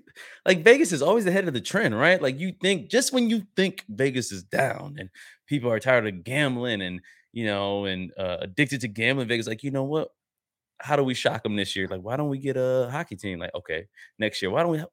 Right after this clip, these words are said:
how do we shock 'em this year? Why don't we get a football team? Okay,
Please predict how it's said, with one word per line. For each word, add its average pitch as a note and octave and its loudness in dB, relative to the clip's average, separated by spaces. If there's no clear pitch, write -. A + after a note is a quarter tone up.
how C#3+ 2
do D3+ 4
we D3 0
shock C3 0
'em A#2+ -4
this G2+ -4
year? F#2+ -12
Why G2+ -4
don't C3+ -2
we C3+ -4
get C3 -2
a C3 2
football G#2 -2
team? F#2+ -6
Okay, F#2+ -4